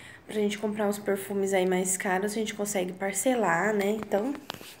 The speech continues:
hoje é possível você comprar perfumes mais caros. É, porém, às vezes as pessoas, é, podem nos criticar, né? "Ah,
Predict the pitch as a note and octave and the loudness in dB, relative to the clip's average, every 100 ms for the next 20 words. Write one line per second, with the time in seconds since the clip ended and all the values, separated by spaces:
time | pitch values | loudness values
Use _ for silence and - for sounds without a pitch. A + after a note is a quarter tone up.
0 | - - - - - G#3 B3 C4 C4+ C4+ | -20 -20 -20 -14 -2 0 2 0 0 -2
1 | C4 B3+ B3+ - B3 B3+ B3+ - B3+ B3+ | -4 -6 -4 -4 -6 -6 -6 -6 -8 -8
2 | C4 B3+ C4 B3+ A#3+ A#3+ A#3+ C4+ D4+ - | -6 -2 -2 -2 -6 -8 -4 -4 -4 -4
3 | F3 E3 - - - - - - - - | -4 -4 -10 -16 -16 -16 -16 -16 -18 -20
4 | - - - A#3 A3+ A3+ A3+ - A#3 B3 | -20 -10 -2 2 4 2 -2 -6 0 2
5 | A#3 G3+ - - - - - - - - | 2 0 -4 -12 -20 -20 -20 -20 -20 -20
6 | - - G#3 G3+ A3+ C4 C#4 B3 A3+ A3 | -18 -4 -2 2 4 6 4 0 -2 -4
7 | - A3+ A3+ - G#3+ G#3+ A3 - G3+ F#3+ | -2 -2 -2 -2 -2 -2 -4 -2 0 0
8 | F#3+ F#3+ F#3 F#3 F#3 F#3 - - - - | 0 0 0 -2 -4 -8 -14 -20 -20 -14
9 | - - G#3 G3+ G#3 A3 A3 - G#3+ G#3+ | -14 -10 -2 0 0 0 -2 -4 -8 -8
10 | A#3+ - F#3 F3+ F3+ G3 - - - - | -10 -4 -2 0 0 -4 -8 -16 -16 -8
11 | A#3 C4 C#4 | -2 0 0